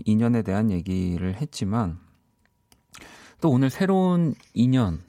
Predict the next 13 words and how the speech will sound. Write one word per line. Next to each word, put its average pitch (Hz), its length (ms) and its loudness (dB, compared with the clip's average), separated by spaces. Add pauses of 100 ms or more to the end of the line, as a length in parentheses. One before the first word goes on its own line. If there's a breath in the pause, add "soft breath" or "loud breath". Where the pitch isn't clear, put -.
(120)
네, 82 440 -2
정말 101 260 -2
만들어지는 123 680 0
날이 98 600 -4
아닐까 107 760 -2
싶습니다. 117 720 -2 (140)
음. 82 240 -8 (760 loud breath)
사실 135 220 -4
또 139 100 0
오늘 135 460 0
원키라의 117 480 -2
엄청난 156 560 0
방문객 113 720 0